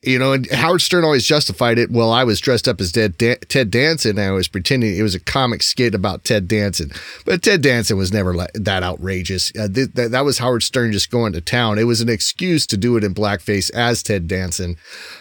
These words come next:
Um, but why isn't Howard Stern getting reamed for that? Why is Howard Stern getting, uh, m-,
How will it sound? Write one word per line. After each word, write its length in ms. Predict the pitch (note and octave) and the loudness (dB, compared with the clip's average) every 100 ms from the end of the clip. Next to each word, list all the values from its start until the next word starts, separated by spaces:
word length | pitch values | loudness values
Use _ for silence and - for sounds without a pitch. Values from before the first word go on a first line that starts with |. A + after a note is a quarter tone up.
| - | -8
Um, 440 | - C3 C3+ B2+ - _ _ _ _ _ - | 0 2 2 0 -6 _ _ _ _ _ 2
but 180 | F3 - | 2 2
why 360 | C#3+ C3+ D#3+ F#3 | 0 2 4 6
isn't 260 | F3+ D#3+ | 4 4
Howard 260 | D#3+ D#3+ D3 | 2 2 2
Stern 300 | - F3 D#3+ | 2 2 2
getting 200 | C3+ G2+ | 2 2
reamed 280 | G2+ A2 F#2 | 2 0 0
for 80 | F#2 | -2
that? 260 | F2+ D#2+ | -2 -4
Why 220 | F#2+ C3+ | -2 2
is 200 | D#3+ D3+ - - - | 2 2 -2 -10 -2
Howard 260 | D#3 D3+ | 0 2
Stern 360 | - F3+ F3 D#3 | 0 2 2 4
getting, 360 | B2+ A#2+ A#2 - | 4 2 0 -4
uh, 300 | C3 B2 B2 - - - F2+ | 0 0 0 -4 -14 -14 0
m-, 160 | C3+ | 0